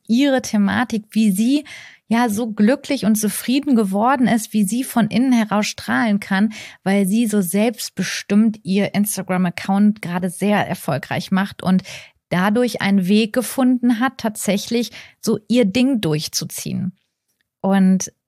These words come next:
sie hat mir noch so einige Tipps mit hinterher auf den Weg gegeben und hat mir noch gesagt, Miriam,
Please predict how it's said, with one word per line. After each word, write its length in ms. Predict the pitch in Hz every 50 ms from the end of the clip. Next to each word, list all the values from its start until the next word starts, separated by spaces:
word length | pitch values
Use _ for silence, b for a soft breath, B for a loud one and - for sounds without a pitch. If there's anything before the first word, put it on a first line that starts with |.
| _ _ _
sie 200 | - 214 220 233
hat 140 | 262 302 294
mir 80 | - 285
noch 140 | 277 277 269
so 120 | - - -
einige 480 | - - 220 262 294 320 294 247 254 226
Tipps 340 | - - 302 294 - - -
mit 200 | 247 262 - -
hinterher 420 | 254 240 247 269 240 220 214 -
auf 80 | 214 208
den 200 | - 214 202 190
Weg 160 | 214 226 214
gegeben 500 | 240 208 - 208 214 214 202 202 202 202
und 140 | 202 196 196
hat 160 | 214 214 -
mir 60 | 202
noch 140 | 202 208 -
gesagt, 340 | - 196 208 208 202 - 208
Miriam, 420 | 220 220 214 214 208 202 208 208